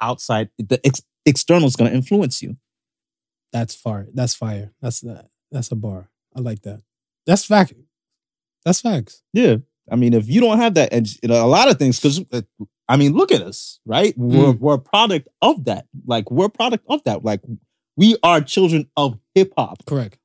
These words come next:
Speaker 1: But we're family first, right?
Speaker 2: Right.
Speaker 1: So that whole upbringing of, of the loving family negates everything that's coming from us from on the outside.
Speaker 2: Well said.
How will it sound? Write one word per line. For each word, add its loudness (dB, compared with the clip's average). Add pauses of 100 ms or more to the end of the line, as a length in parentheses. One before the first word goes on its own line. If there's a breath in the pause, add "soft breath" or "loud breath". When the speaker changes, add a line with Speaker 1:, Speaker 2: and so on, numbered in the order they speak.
Speaker 1:
But 0
we're 4
family 2
first, -6 (140)
right? 0
Speaker 2:
Right. -12
Speaker 1:
So 2 (380)
that 0
whole 2 (120)
upbringing -2
of, -2
of -6
the -4
loving -4
family -6
negates -2
everything -2
that's -6
coming -6
from -6
us -10
from -8
on -4
the -8
outside. -12 (1120)
Speaker 2:
Well -10
said. -8